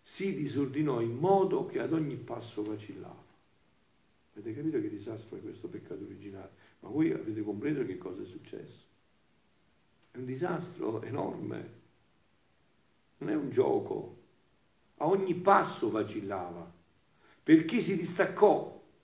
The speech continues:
respinse l'atto vitale della sua vita e si distaccò dall'atto stabile e permanente che doveva vivere con lui come una sola vita.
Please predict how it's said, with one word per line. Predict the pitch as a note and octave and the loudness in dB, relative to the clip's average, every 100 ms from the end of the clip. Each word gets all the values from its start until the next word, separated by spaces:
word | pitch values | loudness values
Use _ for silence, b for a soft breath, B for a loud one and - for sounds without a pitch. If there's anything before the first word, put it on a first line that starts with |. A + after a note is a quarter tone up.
| _ _ | _ _
respinse | C#3 D#3+ E3 - A#3+ A3+ - E3+ | 10 10 10 2 2 2 6 8
l'atto | G#3+ A#3+ - - | 10 10 10 10
vitale | E3+ F3 A3+ F#3+ | 12 12 12 12
della | D#3+ D3 | 12 10
sua | C3+ F3+ D3+ | 8 8 8
vita | D3+ A3+ - A#3 A3 A3 - - _ b b b | 8 2 4 6 6 2 -6 -18 _ b b b
e | D#3+ | 6
si | D3+ G3 | 8 4
distaccò | F#3+ F3 G#3+ - A#3+ | 0 6 6 8 10
dall'atto | G3+ G3+ A3+ A3 F#3 | 12 12 12 12 10
stabile | - B3+ B3 E3+ G3 E3+ | 10 10 10 10 8 8
e | - | 8
permanente | A3+ G#3+ G3 F3+ D3 C3+ C3+ C#3+ - - | 6 8 8 8 6 4 2 0 -4 -4
che | - F#3+ | 4 6
doveva | G#3+ A#3 B3+ B3+ | 8 8 8 8
vivere | C4 A3 G#3 | 10 12 12
con | A#3 | 10
lui | B3+ C4+ D#3+ | 8 8 6
come | A#3+ C4 G#3+ | 2 2 2
una | G#3+ G#3 | 4 6
sola | - F#3 G#3+ | 10 12 12
vita. | F#3 F3 - A2+ G2+ - | 8 2 -2 -2 -2 -6